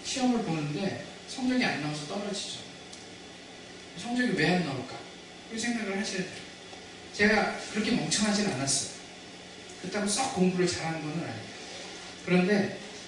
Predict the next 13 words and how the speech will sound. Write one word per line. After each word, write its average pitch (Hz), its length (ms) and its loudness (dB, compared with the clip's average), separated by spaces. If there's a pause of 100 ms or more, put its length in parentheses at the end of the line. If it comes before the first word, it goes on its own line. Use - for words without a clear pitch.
제가 202 220 4
한번 220 400 4
고등학교 185 420 2
다닐 151 260 -2
때 - 100 -4
그랬죠. 123 420 -4 (100)
고등학교 180 440 0
일 139 140 2
학년 165 500 -2 (320)
마치고 143 360 0
이 151 80 0
학년 156 300 0
올라갔는데 123 640 -2